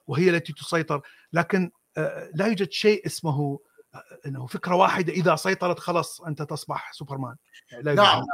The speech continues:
Speaker 2: أ-، أ-، أتفق معك
Speaker 1: يا.
Speaker 2: في ال-، الدي-، في الديتيلز، بس على
Speaker 1: يا.
Speaker 2: ترى مثلًا، يعني،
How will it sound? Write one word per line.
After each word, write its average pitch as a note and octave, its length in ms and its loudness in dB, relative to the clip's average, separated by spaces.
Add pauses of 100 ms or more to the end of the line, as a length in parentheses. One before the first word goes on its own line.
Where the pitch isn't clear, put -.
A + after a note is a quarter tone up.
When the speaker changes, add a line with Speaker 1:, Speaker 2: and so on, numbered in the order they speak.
(320)
Speaker 2:
أ-، E3 60 6
أ-، - 160 2
أتفق G#3 420 4
معك E3+ 440 4 (120)
Speaker 1:
يا. C3+ 100 0
Speaker 2:
في B2 60 -2
ال-، A2+ 120 -6
الدي-، C3 400 -6
في - 100 -10
الديتيلز، C#3+ 600 0
بس - 240 -2
على C3+ 200 2
Speaker 1:
يا. C#3 60 2
Speaker 2:
ترى E3 240 2
مثلًا، B2 540 -4
يعني، A2+ 380 -6